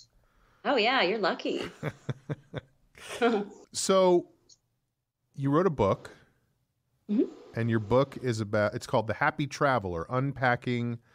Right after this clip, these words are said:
Speaker 2: the Secrets of Better Vacations. So is it, does traveling make you happier,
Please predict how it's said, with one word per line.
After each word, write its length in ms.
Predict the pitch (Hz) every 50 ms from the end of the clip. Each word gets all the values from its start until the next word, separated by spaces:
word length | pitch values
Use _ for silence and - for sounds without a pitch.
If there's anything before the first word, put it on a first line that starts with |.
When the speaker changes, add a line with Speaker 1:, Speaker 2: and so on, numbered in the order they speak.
| _ _ _ _ _
Speaker 2:
the 60 | - -
Secrets 640 | - - - 135 117 - - 120 113 - - - - -
of 300 | 107 107 101 95 95 90
Better 320 | - 98 95 95 95 92
Vacations. 960 | 90 92 90 90 - - 104 95 87 - - - 104 - - - - - - - - - - - - - - - - - - - _ _
So 1040 | - - - - 127 120 113 113 110 110 107 107 104 104 101 101 101 101 101 101 - _ _ _ _ _ _ _ _ _ _ _ _ _ _ _ _ _ _ _ _ _ _ _ _ -
is 240 | 151 147 147 131 143
it, 140 | 156 151 151 - _ _ - - _ _ _ - _ _ _ _ _ _ _ _ _ _ _
does 300 | 110 131 127 135 120 -
traveling 400 | - - 147 127 131 127 123 120 120
make 200 | 120 117 110 -
you 60 | 113
happier, 400 | 117 127 151 - - 80 67 -